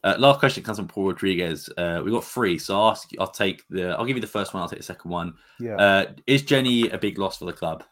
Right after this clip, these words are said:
Speaker 1: his injury?
Speaker 2: Uh, yeah, it's a pretty decent, I wouldn't say huge loss, but it's a decent sized loss considering how well he's been playing the last couple games. Um,
Speaker 1: Yeah.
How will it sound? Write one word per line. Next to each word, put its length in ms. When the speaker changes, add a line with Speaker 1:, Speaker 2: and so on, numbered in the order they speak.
Speaker 1:
his 160
injury? 380
Speaker 2:
Uh, 440
yeah, 380
it's 220
a 40
pretty 380
decent, 320
I 60
wouldn't 260
say 160
huge 400
loss, 300
but 80
it's 80
a 120
decent 340
sized 260
loss 300
considering 400
how 140
well 180
he's 100
been 120
playing 260
the 60
last 240
couple 260
games. 420
Um, 360
Speaker 1:
Yeah. 240